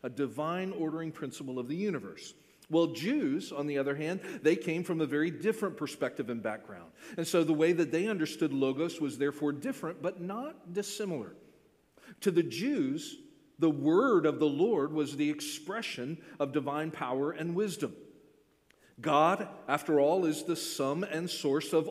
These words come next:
all truth. Yahweh is a sovereign king who speaks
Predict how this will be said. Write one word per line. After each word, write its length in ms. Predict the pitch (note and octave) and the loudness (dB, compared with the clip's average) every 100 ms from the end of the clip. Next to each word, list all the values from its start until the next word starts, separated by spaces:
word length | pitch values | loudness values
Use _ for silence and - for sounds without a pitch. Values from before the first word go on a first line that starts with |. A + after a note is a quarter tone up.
| - | 0
all 240 | C#3 D#3 | 4 4
truth. 580 | D3+ - A#3 A#2+ - - - - - - A#3 | 0 -4 0 0 -4 -16 -20 -20 -20 -16 0
Yahweh 500 | D3+ F#3 F#3+ D#3+ F#3 | 6 6 6 4 6
is 140 | D3+ D3 | 4 2
a 100 | D3+ | 0
sovereign 720 | - - - D#3 F3 G#3 G#3 | 0 -6 -2 -2 0 0 -2
king 400 | G#3 F3+ F3 G3+ - - | -2 -2 -2 -4 -6 -4
who 120 | E3 | -4
speaks 760 | - - - F3+ C4+ - - | -2 -6 -4 -4 -4 -4 -8